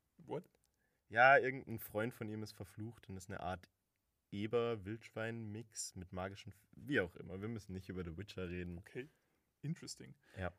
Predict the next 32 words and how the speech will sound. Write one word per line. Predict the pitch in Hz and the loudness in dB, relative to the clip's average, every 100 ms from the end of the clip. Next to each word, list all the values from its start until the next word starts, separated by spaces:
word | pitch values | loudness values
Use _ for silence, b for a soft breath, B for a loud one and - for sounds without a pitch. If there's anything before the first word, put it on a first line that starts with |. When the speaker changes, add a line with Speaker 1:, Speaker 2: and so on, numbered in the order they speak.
| _ | _
Speaker 1:
Nee, | 156 180 | 2 2
aber, | - 151 143 196 - | 6 6 6 -2 -8
<laughs> | 143 185 - - - - _ _ _ _ - 185 196 180 - | -10 -10 -10 -6 -8 -8 _ _ _ _ -18 -8 -4 -2 4
äh, | 131 131 135 | 6 6 2
man | 135 | 0
muss | 143 160 | 2 4
auch | 131 | 2
dazu | 131 - | 0 -6
sagen, | 127 123 120 123 120 | -4 -2 -4 -8 -8
schnell | - 127 | -4 -2
noch | 127 | -2
zu | - 123 | -6 2
Marvel, | 123 131 127 139 B B B | 4 4 2 -4 B B B
ähm, | 131 123 123 123 120 - _ _ _ - | 0 2 0 -4 -12 -18 _ _ _ 0
um | 135 127 | 2 4
da | 123 123 | 6 6
jetzt | - | 6
halt | 123 | -4
nicht | 127 | -6
zu | - | -6
sagen, | 123 123 123 120 117 | 0 0 0 -8 -12
das | 117 - 151 | -10 -8 2
Marvel | 127 123 | 2 2
Cinematic | 143 127 120 127 120 | -2 -4 -6 -8 -10
Universe | 127 117 117 | -8 -8 -8
war | 120 | -4
ja | 117 | -4
einfach | - - 135 | -6 -8 -8
ein | |
Selbstläufer, | 127 120 - 120 120 | -4 -6 -4 -4 -4
der | 117 120 | -6 -6
einfach | 123 - | -8 -10